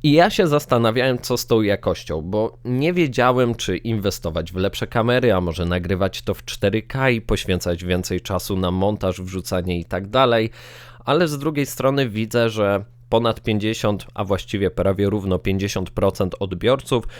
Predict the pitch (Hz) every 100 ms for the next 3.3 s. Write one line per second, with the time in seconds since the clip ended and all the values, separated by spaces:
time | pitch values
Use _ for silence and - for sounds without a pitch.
0 | - - 95 - 90 - 107 101 - 95
1 | 90 90 90 104 92 - - - - -
2 | 135 110 110 110 104 92 90 87 - 85
3 | 90 92